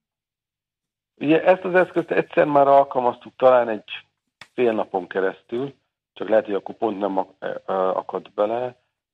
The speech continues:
Ö, kétezer-huszonegy végén, amikor a kormány nem akarta kifizetni a tizenkét milliárdos közösségi közlekedési támogatást, még december,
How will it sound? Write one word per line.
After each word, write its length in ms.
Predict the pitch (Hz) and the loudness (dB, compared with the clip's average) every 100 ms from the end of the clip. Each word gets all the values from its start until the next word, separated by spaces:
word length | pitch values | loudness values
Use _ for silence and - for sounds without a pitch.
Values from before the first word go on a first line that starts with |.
| _ | _
Ö, 220 | 95 92 87 | -10 -8 -10
kétezer-huszonegy 3750 | - 135 135 - 123 113 104 92 110 101 104 101 _ _ _ _ _ _ _ _ _ _ _ 123 120 107 - _ - 117 104 - 110 107 98 90 101 98 95 | 0 0 0 -2 -2 0 0 -2 -2 0 0 -2 _ _ _ _ _ _ _ _ _ _ _ -12 -8 -10 -12 _ -4 -2 -2 -2 -2 -2 -4 -2 2 2 0
végén, 760 | 90 101 101 82 92 107 127 131 | -2 -2 -2 -4 -4 -2 -4 -6
amikor 340 | - 104 - 107 | -8 -6 -4 -4
a 40 | |
kormány 500 | - 127 120 107 104 | 0 0 2 2 -2
nem 380 | 104 117 110 101 - | 0 -2 -2 -6 -6
akarta 540 | 101 - 104 - 98 | -6 0 0 0 -12
kifizetni 840 | - 101 104 98 98 _ 101 98 92 | -14 -14 -8 -4 -4 _ -12 -8 -4
a 260 | 92 92 _ _ _ _ | -4 -6 _ _ _ _
tizenkét 640 | - 113 101 101 107 104 | -6 -2 -2 -2 -8 -10
milliárdos 500 | - 101 98 95 92 | -8 -2 -2 -2 -4
közösségi 600 | - 110 101 - - 101 92 | -8 -8 -8 -10 -12 -12 -10
közlekedési 840 | - 95 98 - 92 90 92 - - | -10 -6 -6 -6 -8 -8 -10 -14 -6
támogatást, 800 | 92 98 104 113 - 123 127 - | -4 -2 -4 -6 -4 -4 -4 -10
még 200 | 90 90 | -14 -6
december, 680 | 104 - 104 98 92 95 - | -6 -4 -4 -4 -4 -4 -6